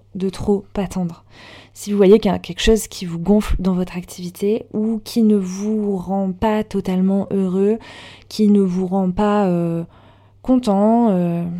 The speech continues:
je sais pas comment expliquer, hein, mais quelque chose qui fait que, bah, pff, vous avez de moins en moins envie, euh, d'ouvrir votre ordi et de vous mettre à travailler, euh, c'est qu'il y a un truc qui cloche, quoi. Et, euh, c'est vraiment à prendre, euh, au sérieux,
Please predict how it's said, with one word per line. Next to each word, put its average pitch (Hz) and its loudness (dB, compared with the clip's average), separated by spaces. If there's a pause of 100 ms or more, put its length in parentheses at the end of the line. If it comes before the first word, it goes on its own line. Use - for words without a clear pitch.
(160)
je - -10
sais - -12
pas 208 -2
comment 185 -2
expliquer, - -4
hein, 185 -2
mais 170 -2
quelque 180 -8
chose 220 -2
qui - -18
fait 220 0
que, 202 0
bah, 185 2
pff, - -14 (560)
vous 196 4
avez 196 8
de 202 8
moins 226 8
en 233 8
moins 226 8
envie, 214 6
euh, 190 6
d'ouvrir 202 2
votre 196 -2
ordi 196 -2
et 185 2
de 160 -14
vous 160 -4
mettre 180 -4
à - -16
travailler, 185 -2
euh, 180 -4 (120)
c'est - -4
qu'il 185 -4
y - -2
a 175 -2
un 170 -2
truc 208 -10
qui - -18
cloche, 185 -8
quoi. - -14 (180)
Et, 196 -2
euh, 180 -2
c'est 185 -6
vraiment 214 0
à 190 0
prendre, 202 2
euh, 170 -2 (560)
au 190 -2
sérieux, 180 -2